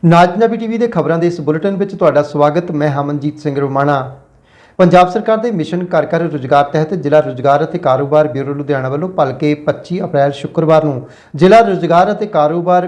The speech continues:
ਬਿਊਰੋ ਪ੍ਰਤਾਪ ਚੌਂਕ ਸਾਹਮਣੇ ਸੰਗੀਤ ਸਿਨੇਮਾ ਲੁਧਿਆਣਾ ਵਿਖੇ ਪਲੇਸਮੈਂਟ ਕੈਂਪ ਲਗਾਇਆ ਜਾ ਰਿਹਾ ਹੈ, ਜਿਸ ਦਾ ਸਮਾਂ ਸਵੇਰੇ ਦਸ ਵਜੇ ਤੋਂ ਦੁਪਹਿਰ ਦੋ ਵਜੇ ਤੱਕ ਹੋਵੇਗਾ। ਡੀ ਬੀ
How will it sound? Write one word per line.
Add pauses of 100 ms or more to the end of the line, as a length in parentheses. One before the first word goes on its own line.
(120)
ਬਿਊਰੋ
ਪ੍ਰਤਾਪ
ਚੌਂਕ
ਸਾਹਮਣੇ
ਸੰਗੀਤ
ਸਿਨੇਮਾ
ਲੁਧਿਆਣਾ
ਵਿਖੇ (380)
ਪਲੇਸਮੈਂਟ
ਕੈਂਪ
ਲਗਾਇਆ
ਜਾ
ਰਿਹਾ
ਹੈ, (500)
ਜਿਸ
ਦਾ
ਸਮਾਂ
ਸਵੇਰੇ
ਦਸ
ਵਜੇ
ਤੋਂ
ਦੁਪਹਿਰ
ਦੋ
ਵਜੇ
ਤੱਕ (320)
ਹੋਵੇਗਾ। (540)
ਡੀ
ਬੀ